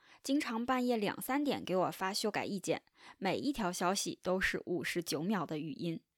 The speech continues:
按通俗的理解，这有点工作狂，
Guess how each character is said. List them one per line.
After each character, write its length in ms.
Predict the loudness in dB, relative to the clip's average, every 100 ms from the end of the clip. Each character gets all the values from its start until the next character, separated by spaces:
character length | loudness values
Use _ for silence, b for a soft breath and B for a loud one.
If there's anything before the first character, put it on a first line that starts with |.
| _ _ _ b b b b b
按 180 | 2 4
通 240 | 2 0
俗 160 | 0 0
的 140 | 0
理 160 | 0 -2
解， 240 | -2 -2 B B
这 100 | 2
有 140 | 4
点 180 | 4 0
工 160 | -2 0
作 140 | 0
狂， 380 | -2 -4 -4